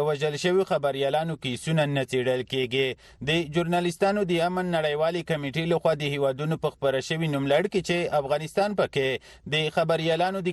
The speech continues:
قضیې د نه څېړل کېدو له امله شپږم هیواد ګڼل شوی، سومالیا، سوریه، عراق، جنوبي سودان او فیلیپین هیوادونه شامل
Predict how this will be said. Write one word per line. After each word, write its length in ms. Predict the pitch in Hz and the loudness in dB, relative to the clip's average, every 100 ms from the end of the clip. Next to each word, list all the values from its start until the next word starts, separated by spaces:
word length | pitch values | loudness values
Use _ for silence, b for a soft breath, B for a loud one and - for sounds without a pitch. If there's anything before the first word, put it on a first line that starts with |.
| 160 | 0
قضیې 300 | 147 151 175 | 0 2 0
د 80 | 151 | 0
نه 180 | 160 160 | -2 -2
څېړل 340 | 165 160 160 135 | -2 -2 -2 -4
کېدو 200 | 131 160 | -2 0
له 120 | 160 139 | 2 2
امله 240 | 143 156 156 | 0 -2 -2
شپږم 420 | - 135 131 156 151 | 0 -2 0 0 0
هیواد 220 | 135 131 127 | 2 0 0
ګڼل 240 | 127 131 127 | 0 0 -2
شوی، 360 | - 156 160 160 b b - | 0 2 2 0 b b -2
سومالیا، 640 | 151 143 143 147 175 190 | 0 2 0 2 0 0
سوریه، 480 | - 147 139 156 170 147 | -2 -2 0 2 2 2
عراق، 340 | 139 160 151 131 | 2 0 0 -4
جنوبي 320 | 135 127 135 | -4 -2 -4
سودان 400 | 139 135 151 165 | -2 0 2 2
او 140 | 151 | 0
فیلیپین 480 | 123 131 127 156 165 | -2 -4 -4 -2 0
هیوادونه 600 | 147 127 123 113 127 131 | 0 2 2 2 0 -2
شامل 560 | - 135 127 127 123 | 0 0 2 0 0